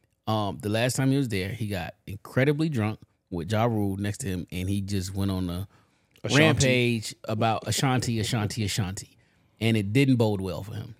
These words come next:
Speaker 2: Nope.
Speaker 1: So in between then and now, which is maybe about, about six months, he sold his catalog, got a hundred million, came back.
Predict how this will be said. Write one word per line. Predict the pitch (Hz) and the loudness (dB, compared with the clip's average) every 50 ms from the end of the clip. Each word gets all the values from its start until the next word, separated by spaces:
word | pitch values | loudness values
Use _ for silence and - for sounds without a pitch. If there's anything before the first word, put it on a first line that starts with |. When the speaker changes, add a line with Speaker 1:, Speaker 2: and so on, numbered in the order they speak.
| - | 2
Speaker 2:
Nope. | 151 175 185 - - _ _ _ _ | 4 4 4 2 -2 _ _ _ _
Speaker 1:
So | - - 104 117 | -6 -2 2 4
in | 156 196 196 | 6 6 6
between | 190 151 - 190 180 170 156 139 123 117 | 4 2 4 4 6 6 6 6 4 4
then | 131 156 170 165 | 4 4 4 4
and | 165 156 143 | 4 4 4
now, | 147 156 147 127 104 101 | 4 4 2 2 0 0
which | 104 104 - | 0 -2 -2
is | 113 | 0
maybe | 101 113 120 131 131 127 | 2 2 4 4 4 4
about, | 120 113 117 117 117 113 107 78 85 - | 2 4 2 2 2 0 -2 -6 -10 -6
about | - 110 107 90 - | -4 -2 -2 -2 -2
six | - 151 120 - 123 | -2 -2 0 0 0
months, | 123 120 104 113 | 0 0 0 -2
he | - 110 | -4 -4
sold | - - 113 127 131 | -4 -2 -2 -2 -4
his | - | -4
catalog, | - - 131 120 110 107 104 104 104 98 - 127 | -2 0 0 2 2 2 0 0 -2 -2 -4 -4
got | 107 95 | -6 -4
a | 110 | -2
hundred | 110 117 123 120 117 | 0 0 0 2 2
million, | 120 123 127 120 104 98 92 95 117 - _ _ _ _ _ _ _ - | 2 4 4 2 2 0 -2 -4 -8 -10 _ _ _ _ _ _ _ -2
came | - 135 117 107 98 90 | 0 2 2 2 2 2
back. | 117 120 113 110 - | 2 0 0 -2 -4